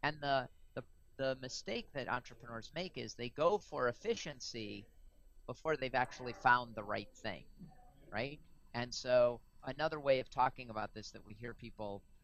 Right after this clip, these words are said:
all the time is if you think about your customers as a bucket. When you start, you have a very leaky bucket.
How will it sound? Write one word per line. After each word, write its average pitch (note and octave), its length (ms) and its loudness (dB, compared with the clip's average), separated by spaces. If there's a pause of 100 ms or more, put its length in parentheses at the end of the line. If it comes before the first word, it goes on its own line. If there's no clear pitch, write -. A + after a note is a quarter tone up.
(140)
all G#2+ 140 2
the G#2 100 -10
time C#3+ 400 -4
is G#2+ 160 -6
if G#2+ 120 -16
you A2+ 120 -18
think D#3 160 -8
about B2 260 6
your A2+ 100 -8
customers A2+ 680 -2 (280)
as A2 180 -4
a G#2 160 -4
bucket. - 320 6 (880)
When A2+ 120 -8
you B2 80 -12
start, F#3 520 8
you B2 100 -4
have A#2+ 140 2
a A2 160 -10
very C#3 260 4
leaky B2 460 -6
bucket. F2+ 320 -4